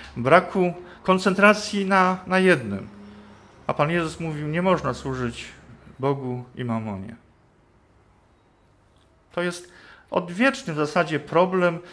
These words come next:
tych, do których dociera orędzie Boż-, Boże, że jesteśmy ludźmi o rozdwojonej duszy. I Biblia kieruje orędzie od Boga, żeby to było jak najbardziej zjednoczone serce.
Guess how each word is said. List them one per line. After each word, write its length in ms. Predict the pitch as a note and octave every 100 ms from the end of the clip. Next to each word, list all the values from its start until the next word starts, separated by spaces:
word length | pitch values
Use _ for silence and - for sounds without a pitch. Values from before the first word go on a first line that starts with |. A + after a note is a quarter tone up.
| - _
tych, 260 | - G#3+ G#3
do 100 | F3
których 500 | - F3+ E3 C3 A2+
dociera 360 | D3 - F3 D3+
orędzie 400 | D#3 D#3 D3+ C#3+
Boż-, 300 | C3+ A2+ -
Boże, 480 | C3 C3+ B2 C3 D3+ - - - - -
że 460 | C3 D3+ D3 D3 -
jesteśmy 720 | D3 C#3 - G3 - G3+ - G3+ - - -
ludźmi 420 | C#3+ F#3 F3+ F#3
o 100 | D#3+
rozdwojonej 720 | F3 E3+ D#3+ E3 F#3+ F#3 B2+ A2+
duszy. 420 | G#2+ G2 - - - - - _ _ _ _ -
I 80 | B2
Biblia 560 | F3 F#3+ F#3+ E3+ E3 - - - _
kieruje 380 | - D3+ F#3+ F3
orędzie 400 | D#3+ F#3+ F3 C#3+
od 120 | B2+
Boga, 480 | B2 A2+ A2 G#2 A#2 - - _ - -
żeby 360 | - D3 D3+ C#3+ C#3+
to 140 | D3
było 400 | C3 C3+ D3 D3
jak 180 | C#3+ D3
najbardziej 560 | C#3 C#3 C#3+ C3+ C3 -
zjednoczone 680 | A2 B2 B2+ B2 - A#2 G#2
serce. 420 | - G2+ G2 -